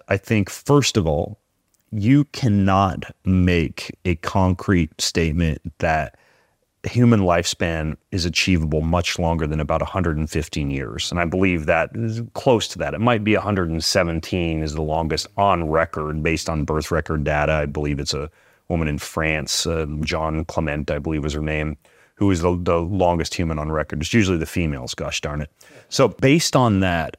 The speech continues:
I think that it is better to focus on some of the things that we know contribute to life happiness, meaning, purpose, human connectivity,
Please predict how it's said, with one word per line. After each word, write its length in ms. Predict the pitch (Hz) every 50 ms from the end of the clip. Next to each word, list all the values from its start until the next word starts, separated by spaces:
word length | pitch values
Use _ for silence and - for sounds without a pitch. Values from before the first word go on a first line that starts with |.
| _ _ -
I 120 | 95 101
think 400 | 104 - - - 113 101 92 - -
that 540 | 95 98 87 78 - 92 85 85 80 - - _ _ -
it 140 | 113 117 120
is 180 | 131 123 110
better 680 | 101 87 82 76 - - 98 90 82 76 85 95 101 - _ _ _ _ _ _ _ _ _ _
to 500 | - - - 110 98 95 92 90 90 - - -
focus 640 | - - - 110 104 90 - 107 95 90 - - - -
on 260 | - 98 95 92 90 87
some 280 | - - - 110 113
of 160 | 120 117 110
the 60 | 104 104
things 640 | - _ - 98 92 87 85 82 82 80 78 - - -
that 360 | - 98 87 90 85 - -
we 260 | 101 95 101 104 101
know 340 | 98 95 90 85 82 82 82
contribute 580 | - - 98 85 - - 98 80 82 80 71 -
to 120 | - 95
life 260 | 85 78 76 80 78
happiness, 640 | - 82 76 73 - 80 78 73 67 - - - - - _ _ _ _ _ _ -
meaning, 680 | - 95 95 98 98 95 92 85 78 69 71 80 85 - _ _ _ _ _ _ _ _ _ _
purpose, 640 | - - 123 110 92 - 98 80 - - - - - - _ _ _ _ _
human 400 | - - - 131 120 113 117 107
connectivity, 880 | - - - 107 95 92 85 - - - 98 87 85 80 67 - -